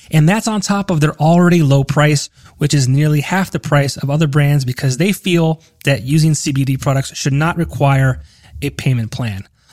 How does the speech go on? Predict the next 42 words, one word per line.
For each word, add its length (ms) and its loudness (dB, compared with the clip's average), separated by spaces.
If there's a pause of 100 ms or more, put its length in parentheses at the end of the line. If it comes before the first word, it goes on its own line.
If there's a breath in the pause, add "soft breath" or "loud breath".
(120)
Applied 520 0
Botanics. 600 -6
Live 160 0
happy 400 -2 (300)
and 160 0
healthy. 380 -8 (340)
This 240 -6
episode 400 -2
of 60 -2
the 160 -8
podcast 600 -2
is 120 -20
also 380 -2
brought 360 -4
to 140 -2
you 180 0
by 200 -4
Keller's 600 -2
Lawn 380 -2
Care, 520 -2
Landscaping, 960 -2 (120)
and 500 -2
Garden 340 -2
Center. 400 0 (300)
I 160 2
have 140 2
been 180 0
using 280 0
Keller's 400 -2
services 560 -2
for 260 -6
over 180 -6
three 280 -4
years 240 -2
now. 200 -2
So 200 -2
again, 580 2
a 120 -2
service 520 0
that 160 -2
I 100 2
use 520 2